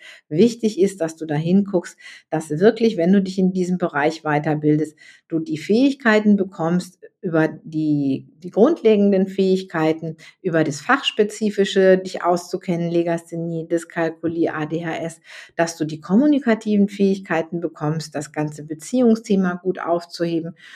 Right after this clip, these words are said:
und aufzuarbeiten, dass du die Entwicklung nachvollziehen kannst der Kinder und dass du Kinder einfach in dem Bereich auch Stressprävention abholen kannst, denn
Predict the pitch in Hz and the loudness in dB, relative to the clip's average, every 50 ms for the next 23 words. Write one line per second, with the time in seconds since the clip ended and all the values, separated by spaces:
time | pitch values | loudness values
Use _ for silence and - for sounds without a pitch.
0 | - - - - 185 185 165 - 160 180 180 180 - - 170 - 165 165 165 170 | -20 -20 -6 0 2 2 2 4 2 2 2 0 0 -4 -2 0 0 0 2 4
1 | 165 165 165 165 170 156 160 156 - - - 165 160 160 160 160 170 165 147 82 | 4 4 2 0 -2 -2 -2 -4 -4 -6 -6 -4 -2 -2 -4 -6 -8 -8 -6 -6
2 | 143 160 185 254 277 277 254 240 240 226 202 185 190 196 - - 180 175 175 175 | -4 -2 -2 -2 0 2 4 6 6 6 6 4 2 0 -2 -2 0 0 0 0
3 | - - 185 175 175 170 185 - 170 165 180 - - 156 160 160 - - 160 160 | -2 -4 -2 -2 -2 -4 -4 -6 -6 -6 -6 -4 -2 -2 -2 -2 -4 -6 -4 -2
4 | 156 156 156 160 - - - - _ - 226 233 240 233 233 233 233 220 - 214 | -2 -2 -4 -6 -10 -18 -20 -10 _ 6 8 10 10 8 6 4 0 0 4 6
5 | 202 202 196 185 - 165 170 175 - 175 170 - - - 208 233 240 233 220 202 | 6 6 6 4 2 0 -2 -2 -2 -4 -4 -2 2 4 6 8 8 8 8 6
6 | 202 202 180 170 170 175 - - - - - - 147 185 - - _ - 165 165 | 4 4 2 0 0 0 -4 -12 -12 -12 -10 -6 -6 -6 -6 -8 _ -8 -6 -6
7 | 165 165 170 - - 165 175 196 214 202 - - - 180 180 - - 185 185 180 | -6 -8 -10 -12 -6 0 2 2 2 2 0 -4 -4 -4 -4 -4 -2 0 0 0
8 | 180 175 - 185 170 175 180 - - 165 160 160 | 0 -2 -4 -4 -4 -4 -4 -6 -6 -6 -6 -6